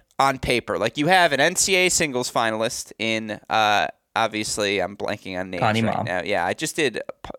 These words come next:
Speaker 1: a lot of pods, so it's been a busy week. Connie Ma, Yepifanova,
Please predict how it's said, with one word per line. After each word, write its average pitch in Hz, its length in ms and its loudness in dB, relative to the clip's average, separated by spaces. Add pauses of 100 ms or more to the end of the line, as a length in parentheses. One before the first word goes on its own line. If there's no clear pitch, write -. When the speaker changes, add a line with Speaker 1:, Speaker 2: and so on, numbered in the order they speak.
(120)
Speaker 1:
a 107 100 0
lot 107 180 2
of 87 80 -4
pods, - 360 -6
so - 200 -8
it's - 140 -12
been 143 160 -6
a - 20 -12
busy 98 240 -6
week. - 220 -18
Connie 107 260 -4
Ma, 98 300 -2 (420)
Yepifanova, 123 840 0